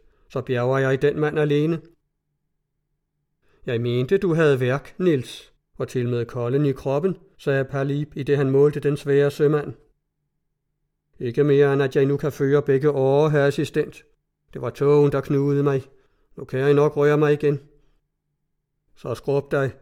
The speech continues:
sagde Palle Ib med et mistænksomt blik og føjede til: "Gå med i båden, Jon. Du har vel ikke noget imod den tørn?" Jon svarede intet,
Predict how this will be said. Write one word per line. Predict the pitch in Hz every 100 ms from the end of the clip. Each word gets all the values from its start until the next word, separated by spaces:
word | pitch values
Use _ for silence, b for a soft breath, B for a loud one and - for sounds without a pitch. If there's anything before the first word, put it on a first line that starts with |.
| _
sagde | - 123 117
Palle | 123 120 139
Ib | 139 123
med | 131 123
et |
mistænksomt | 127 123 - 131 - 131 - -
blik | 135 135 131
og | - 131
føjede | 135 131 131
til: | 135 135 127 _ _ _ _ _
"Gå | - 127
med | 139 139
i |
båden, | 131 139 139 131
Jon. | 131 139 - _ _ _ _
Du | 131
har | 127
vel | 131
ikke | 156
noget | 139 135 131
imod | 135 139
den | 139 -
tørn?" | 143 - 123 - _ _ _ _ _ _ _ _ _ _ _ _ _ _ _ _ _
Jon | 127 123 131
svarede | - 123 123 131 131
intet, | 127 135